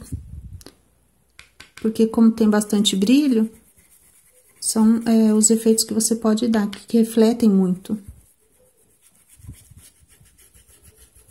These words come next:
Tá bom? Faça igual as outras peças. Ficou assim. Fica bonita também.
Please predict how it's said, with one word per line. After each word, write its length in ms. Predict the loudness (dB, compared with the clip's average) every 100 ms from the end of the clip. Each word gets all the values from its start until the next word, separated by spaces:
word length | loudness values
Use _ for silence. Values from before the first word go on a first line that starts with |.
| _ _ _ _ _ _ _ _ _ -20
Tá 80 | -20 -6
bom? 200 | -4 -4 -6 _ _ _ _ _ _ _ _ _ _ _
Faça 400 | -10 -6 -4 -4
igual 360 | -4 -2 -2 0 -2 -4 _ _ _ _ _ _ _ _ -14
as 120 | -8
outras 280 | -8 -8 -10
peças. 560 | -10 -14 -16 -20 -20 _ _ _ _ _ _ _ _ _ _ _ _ _ _ _ _ _
Ficou 300 | -14 -8 -8
assim. 420 | -6 -6 -8 -12 _ _ _ -20 -20 -20 -14
Fica 60 | -4
bonita 420 | 2 2 0 -10
também. 420 | -10 -8 -8 -12